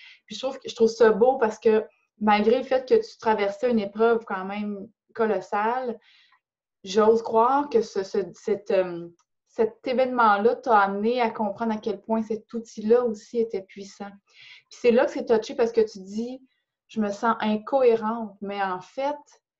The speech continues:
c'est Martin Latulippe qui dit ça, « Je, je me, je suis in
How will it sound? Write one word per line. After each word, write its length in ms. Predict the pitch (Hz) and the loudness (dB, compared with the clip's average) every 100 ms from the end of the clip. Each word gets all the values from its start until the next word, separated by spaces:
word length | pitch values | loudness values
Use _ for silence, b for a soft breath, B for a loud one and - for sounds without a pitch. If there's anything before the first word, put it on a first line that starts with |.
| _ _ _ _ _ | _ _ _ _ _
c'est 260 | - 220 | -2 0
Martin 280 | 202 202 254 | 0 -2 -4
Latulippe 360 | 226 226 247 - | -4 -2 -6 -6
qui 140 | 208 | -14
dit 100 | 180 | -14
ça, « 320 | - 254 262 | -6 -2 -2
Je, 180 | 226 208 | -2 -6
je 100 | 190 | -4
me, 180 | 202 196 | -6 -6
je 120 | 202 | -6
suis 380 | 196 - 220 - 247 | -8 -6 -8 -6 -4
in 360 | 277 277 226 | -2 -2 -2